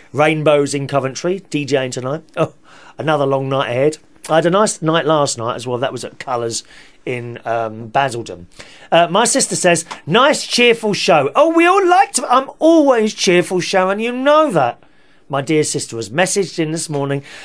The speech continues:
She has found the time in her long, very, very full packed, busy day to sign in and watch today. Thank you, sis. I do appreciate it. Do you like the flowers, sis?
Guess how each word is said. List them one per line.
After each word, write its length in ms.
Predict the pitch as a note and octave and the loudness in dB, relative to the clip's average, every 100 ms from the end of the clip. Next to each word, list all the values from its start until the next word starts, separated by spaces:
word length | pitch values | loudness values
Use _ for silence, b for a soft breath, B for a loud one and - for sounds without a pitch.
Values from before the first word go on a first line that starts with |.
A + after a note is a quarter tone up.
| B | B
She 140 | - | 0
has 160 | F3 F3+ | 0 -2
found 420 | - B3 B3 B3+ | 0 2 2 0
the 80 | A#3+ | -2
time 360 | - G3 G3 | 0 2 2
in 280 | F#3 F3+ F#3 | -2 -6 -2
her 200 | F3 F#3 | 2 2
long, 640 | E3+ E3+ G#3+ B3 G3 E3 E3 _ _ - | 2 -2 0 2 2 -2 -10 _ _ 0
very, 380 | C4+ F#3+ D3 C3+ - | 2 2 -2 -6 0
very 420 | A3+ F#3+ D#3 C3+ - | 2 2 0 -6 -10
full 360 | - F4 E4 D4 | -2 2 2 0
packed, 540 | - F#3+ F#3+ - - | 0 0 0 -4 -4
busy 300 | E4 E4+ A#3+ | 0 2 2
day 360 | E3 F3+ F3 F3 B B _ | 4 4 4 2 B B _
to 240 | - D3 - | -2 0 0
sign 640 | - - - G#3 G#3+ F#3 | -4 -2 2 2 2 2
in 280 | D#3+ D#3 C#3 B B | 2 0 -4 B B
and 280 | A#2 A2 A2 | -2 -2 0
watch 300 | B2+ - - | -2 -2 -4
today. 360 | D3 C#3 B2+ C3 - | -2 0 0 -2 0
Thank 300 | A#3+ A3 F3+ | 0 0 0
you, 60 | D#3 | -2
sis. 560 | - D#3 D3+ - - b b b - | 2 0 0 -4 -8 b b b -2
I 140 | F#3 | -2
do 380 | D#3+ G#3 G#3+ G#3 | 0 2 2 2
appreciate 540 | F3 E3 E3 D#3 B2 A#2 | -2 0 0 0 -4 -6
it. 100 | - | -4
Do 100 | G#3+ | 2
you 60 | |
like 160 | B3 B3+ | 2 2
the 60 | |
flowers, 500 | A3 C4 G3+ D#3+ D#3 | 0 2 4 2 0
sis? 420 | - E3 - - | 0 -2 -4 -12